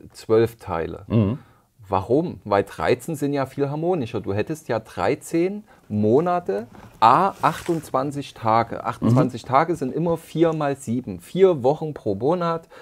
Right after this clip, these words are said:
Speaker 1: Und da kommst du auf eben dreihundertvierundsechzig Tage. Und dieser eine Tag, der dann übrig bleibt, weil, äh, es sind ja dreihundertfünfundsechzig und ein Viertel, äh, der ist ja auch überliefert als Tag außerhalb der Zeit, ja, der dann, der,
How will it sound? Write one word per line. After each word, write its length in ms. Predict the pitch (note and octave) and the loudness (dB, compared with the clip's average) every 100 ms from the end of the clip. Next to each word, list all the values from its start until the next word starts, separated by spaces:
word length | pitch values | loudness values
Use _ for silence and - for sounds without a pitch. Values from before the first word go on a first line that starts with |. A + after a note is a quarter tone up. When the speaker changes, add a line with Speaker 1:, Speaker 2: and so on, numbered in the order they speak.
| - - - | -20 -16 -2
Speaker 1:
Und 80 | |
da 80 | A#2+ | 0
kommst 260 | A#2 D3+ - | 2 0 2
du 80 | C#3 | -2
auf 100 | - | 0
eben 260 | C3 C#3 | -2 -2
dreihundertvierundsechzig 1200 | - - C#3+ D#3+ D3 - C3+ C#3 C3+ C3 - C3 | -4 -2 0 0 -4 -4 -4 -2 -2 -6 -8 -8
Tage. 400 | - G2 F#2+ G#2+ - - - - | -4 -2 -2 -4 -12 -14 -20 -10
Und 120 | A2+ G#2+ | -6 -2
dieser 280 | A#2 A#2+ | 2 2
eine 260 | A2 D3 D#3+ | 4 4 2
Tag, 300 | A#2 A2+ C3+ | 2 0 2
der 80 | C3 | 0
dann 140 | A2+ A2 | 0 -2
übrig 380 | E3 - A2+ | -6 -6 -10
bleibt, 420 | - G2+ B2+ - - | -2 0 0 -2 0
weil, 340 | G#2 G#2+ G#2 | 2 2 0
äh, 60 | G#2 G2+ F2 | -4 -4 -4
es 100 | - | -4
sind 80 | A2 | -2
ja 100 | G#2+ | -2
dreihundertfünfundsechzig 880 | - A2+ G#2+ C#3 C#3 A2+ A#2 - A2+ | 0 -2 -2 -2 -2 -2 -4 -6 -6
und 80 | G2 | -6
ein 40 | |
Viertel, 220 | G#2 A#2+ C3 - - - - | -6 -6 -8 -14 -20 -20 -12
äh, 380 | - A2 A2 A2 A2+ - _ _ _ - - - F2+ _ - _ _ | -2 0 2 0 -2 -14 _ _ _ -20 -20 -18 -18 _ -20 _ _
der 100 | A2+ | 4
ist 80 | A#2+ | 6
ja 100 | B2+ | 6
auch 160 | G#2 D3+ | 4 4
überliefert 480 | A#2+ G#2+ G#2+ - - | 2 0 -2 -4 -2
als 280 | A2 - _ _ | -2 -4 _ _
Tag 400 | - F#2+ A2+ C3+ | -10 -4 -2 0
außerhalb 500 | A2+ B2 A#2+ A2 G#2+ | 2 2 2 0 0
der 160 | - F#2+ | -2 -6
Zeit, 640 | - G#2 A#2+ C3 C3 - - | -2 2 4 4 4 -2 -8
ja, 200 | G#2 G#2 | -6 -6
der 160 | G#2 F#2+ | -6 -6
dann, 280 | G2 F#2+ G2 - - | -6 -8 -10 -18 -6
der, 200 | A2+ C3 | -4 -4